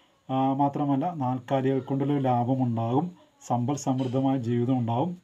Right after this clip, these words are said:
ഭാ-, ആദരവ്, സമൂഹത്തിൽ നിന്ന് ആദരവ് ഉണ്ടാവും. ഭാര്യാസുഖം ഉണ്ടാവും. അതുപോലെ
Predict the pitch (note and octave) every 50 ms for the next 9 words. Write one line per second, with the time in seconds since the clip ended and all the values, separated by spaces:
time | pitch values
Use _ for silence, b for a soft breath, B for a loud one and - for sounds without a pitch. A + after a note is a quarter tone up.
0 | _ C3+ A2 G2 A#2 A#2+ B2 B2 B2 B2 D3 D#3 C#3+ B2 B2 B2+ B2+ B2+ A#2 C3+
1 | C#3 C3+ D3 C#3 - B2+ B2 B2 B2+ C3 C3 C3 C#3+ C3+ C3+ C3 C3+ C#3+ F3 F3+
2 | F3+ B B B B B B - B2 B2+ B2+ C3 C3 B2 C#3 D3 C#3+ C3 C3 B2+
3 | A#2 B2 C#3+ F3 D#3+ A#2+ G2+ A2 A#2+ B2 B2+ B2+ A#2+ - - C3 B2 C#3 C#3 C3
4 | B2+ A#2+ B2 D3 F3+ F3 B B B B B B E3 E3 E3 D#3+ D#3